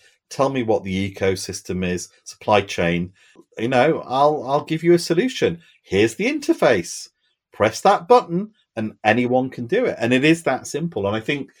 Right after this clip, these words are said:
that has happened in a period of probably three years, the actual delivery of that. The trials took place at the end of twenty twenty-two.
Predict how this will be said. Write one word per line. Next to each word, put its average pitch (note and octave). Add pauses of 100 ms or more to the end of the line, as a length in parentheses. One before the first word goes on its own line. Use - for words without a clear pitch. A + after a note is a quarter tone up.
(160)
that D#3+
has B2
happened A2+ (300)
in A#2+
a A2
period G#2 (140)
of G#2 (120)
probably A2 (120)
three B2+
years, A2+
the A#2
actual G2+
delivery A2+
of C3
that. D3 (280)
The A2+
trials C3
took -
place A#2+
at -
the A#2
end A2
of G#2
twenty A2 (460)
twenty-two. C3